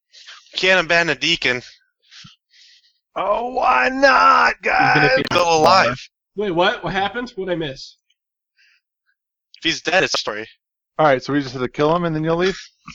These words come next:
Speaker 3: Yeah.
Speaker 1: <laughs> Yes.
Speaker 2: All right, got it. Can
Speaker 3: Can
Speaker 2: do.
Speaker 3: never leave a man behind if there's any chance at all he could help.
Speaker 2: Hmm.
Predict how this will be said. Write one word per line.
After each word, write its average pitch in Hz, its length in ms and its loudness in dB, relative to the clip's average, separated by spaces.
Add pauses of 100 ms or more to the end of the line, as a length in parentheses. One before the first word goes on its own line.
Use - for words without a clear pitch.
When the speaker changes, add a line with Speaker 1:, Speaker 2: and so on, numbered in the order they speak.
(640)
Speaker 3:
Yeah. 151 180 4
Speaker 1:
<laughs> 160 80 -2 (800)
Yes. - 160 -12 (640)
Speaker 2:
All 139 80 2
right, 123 220 4 (220)
got 127 220 4
it. - 100 0 (340)
Can 135 180 -4
Speaker 3:
Can 135 120 0
Speaker 2:
do. 123 80 2
Speaker 3:
never 151 360 0
leave 143 220 2
a 139 80 2
man 127 260 0
behind 120 400 0
if 110 140 -8
there's 107 220 -10
any 113 200 -6
chance 113 380 -8
at 107 160 -4
all 127 320 4
he 110 120 -6
could 104 140 -8
help. - 300 -10 (1400)
Speaker 2:
Hmm. 151 200 -4